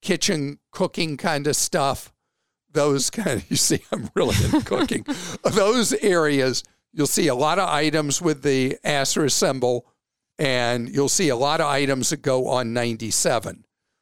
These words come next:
Speaker 1: Uh, one other area where that will happen is sporting goods, where they'll sell sporting goods seasonally. You'll have, like,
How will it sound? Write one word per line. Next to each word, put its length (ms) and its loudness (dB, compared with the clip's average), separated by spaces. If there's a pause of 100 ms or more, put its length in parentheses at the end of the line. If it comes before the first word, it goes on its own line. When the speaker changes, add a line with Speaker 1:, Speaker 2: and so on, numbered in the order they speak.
(360)
Speaker 1:
Uh, 200 2
one 520 0
other 380 2
area 520 2
where 160 2
that 240 0
will 180 0
happen 580 -2 (760)
is 180 2
sporting 540 0
goods, 560 -4 (680)
where 560 2 (640)
they'll 220 0
sell 300 2
sporting 420 0
goods 220 0
seasonally. 600 0
You'll 220 2
have, 160 0
like, 260 0